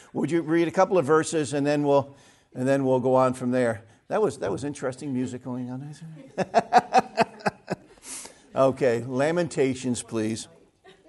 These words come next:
"How lonely sits the city that was full of people. How like a widow she is, who was great among the nations.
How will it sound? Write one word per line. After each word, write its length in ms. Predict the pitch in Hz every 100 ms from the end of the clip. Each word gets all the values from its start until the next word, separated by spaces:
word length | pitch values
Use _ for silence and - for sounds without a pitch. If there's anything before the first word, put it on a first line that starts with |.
| - _ - - - - - - _ _ _ _ _ _ _
"How 240 | 190 202
lonely 720 | 214 180 165 165 170 165 160
sits 360 | 151 - 127 -
the 140 | 135
city 440 | 127 - 101 104 104 _ _ _ _ _ _ _ _
that 160 | - -
was 160 | 123 -
full 760 | - - 156 156 160 170 175 -
of 220 | 156 -
people. 540 | - 135 135 113 90 - _ _ _ _ _ _ _
How 200 | - 190
like 200 | 233 233
a 80 | 226
widow 460 | 202 185 233 240 196
she 380 | - - 135 117
is, 280 | 98 82 - _ _ _ _ _ _ _
who 120 | 139
was 260 | 147 147 120
great 680 | 101 127 131 165 160 - -
among 320 | 123 123 123
the 80 | 117
nations. 640 | 117 117 - 104 90